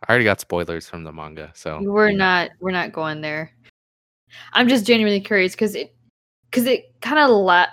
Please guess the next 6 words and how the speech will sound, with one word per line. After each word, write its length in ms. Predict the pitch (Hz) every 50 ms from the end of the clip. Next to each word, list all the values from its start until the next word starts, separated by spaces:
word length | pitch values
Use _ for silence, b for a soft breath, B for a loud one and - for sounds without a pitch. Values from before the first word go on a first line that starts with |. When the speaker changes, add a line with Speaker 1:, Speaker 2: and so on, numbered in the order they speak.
| - -
Speaker 2:
it 160 | 233 233 196
left, 500 | 226 220 214 240 302 311 - - - - _ _ _ _ _ _ _ _
it 100 | - 226 220
closed 680 | - - 269 240 240 262 285 302 302 294 294 - - - _ _ _ _ _ _
the 400 | - 202 208 202 202 190 185 180 - _ _ _
Chisaki 840 | - - 269 262 254 - 220 - - 196 180 170 165 165 175 185